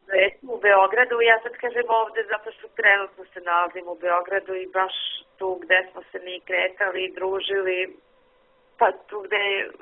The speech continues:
na kraju krajeva i on i živeo i njegovi roditelji i tetka, tu negde na Dorćolu. A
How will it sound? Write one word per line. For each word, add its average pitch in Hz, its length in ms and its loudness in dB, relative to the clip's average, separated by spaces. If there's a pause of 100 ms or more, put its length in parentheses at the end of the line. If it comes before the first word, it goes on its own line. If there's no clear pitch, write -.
na 196 140 -6
kraju 196 380 2
krajeva 185 360 -4
i 185 160 -4
on 175 260 -2 (160)
i 180 120 -18
živeo 175 540 -4
i 101 240 -12 (120)
njegovi - 360 -10
roditelji 175 640 -4
i - 180 -20
tetka, - 420 -8 (640)
tu 190 100 -6
negde 175 380 -2
na 170 140 -2
Dorćolu. 196 600 -2 (1200)
A 202 120 4